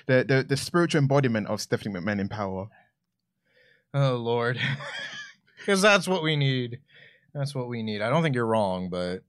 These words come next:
Speaker 2: yeah. And that was SmackDown. 'Cause then we had the main event of Kevin Owens and Sami Zayn, which was excellent.
Speaker 1: Super
Speaker 2: And I
Speaker 1: excellent.
Speaker 2: really, really enjoyed it. And I really enjoyed the two most important things on this show.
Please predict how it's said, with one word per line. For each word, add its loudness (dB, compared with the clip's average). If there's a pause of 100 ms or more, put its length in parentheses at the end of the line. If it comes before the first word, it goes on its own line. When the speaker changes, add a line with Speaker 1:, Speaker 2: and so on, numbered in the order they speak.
(140)
Speaker 2:
yeah. -10 (100)
And 0
that -4
was -2
SmackDown. -6 (220)
'Cause -8
then -6
we -6
had -4
the 0
main 4
event 4
of -2
Kevin 2
Owens 4
and -2
Sami 4
Zayn, 2
which 0
was 2 (160)
excellent. -4 (100)
Speaker 1:
Super -2
Speaker 2:
And 2
I 4
Speaker 1:
excellent. 2
Speaker 2:
really, 4
really 6
enjoyed 6
it. 0 (340)
And -8
I 0
really 6
enjoyed 4
the -2
two 2
most 6
important 4
things 4
on 6
this 2
show. 4